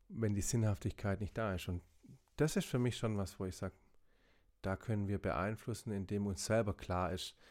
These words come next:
wo befinden sich eigentlich diese jungen Menschen und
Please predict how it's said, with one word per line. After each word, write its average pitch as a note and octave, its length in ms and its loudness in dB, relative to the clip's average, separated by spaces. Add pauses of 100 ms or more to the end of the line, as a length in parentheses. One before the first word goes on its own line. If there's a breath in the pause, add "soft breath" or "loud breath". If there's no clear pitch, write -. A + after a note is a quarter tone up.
(400 loud breath)
wo G2 120 -2
befinden G2+ 500 -2
sich E2+ 240 -6
eigentlich F2 220 -4
diese F2 260 -6
jungen F2 280 -2
Menschen G2 500 -2 (720 loud breath)
und F2 540 -2